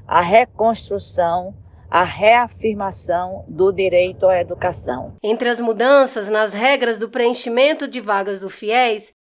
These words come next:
Speaker 2: é que todas as mantenedoras de instituições de ensino superior privadas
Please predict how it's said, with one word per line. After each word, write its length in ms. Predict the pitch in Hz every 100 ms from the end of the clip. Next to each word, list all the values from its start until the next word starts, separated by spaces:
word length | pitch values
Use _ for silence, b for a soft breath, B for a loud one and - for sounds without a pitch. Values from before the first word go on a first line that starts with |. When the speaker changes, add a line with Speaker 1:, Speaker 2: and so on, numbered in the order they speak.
| _ -
Speaker 2:
é 80 |
que 140 | 254 320
todas 540 | _ 349 359 359 302
as 240 | 320 311 262
mantenedoras 960 | 294 392 381 330 311 285 208 208 196
de 80 | 220
instituições 920 | 330 320 359 - 311 285 - 208 202
de 80 | 196
ensino 340 | 220 - 311 320
superior 560 | 330 - 233 202 180
privadas 800 | - 320 302 214 190 190 214 220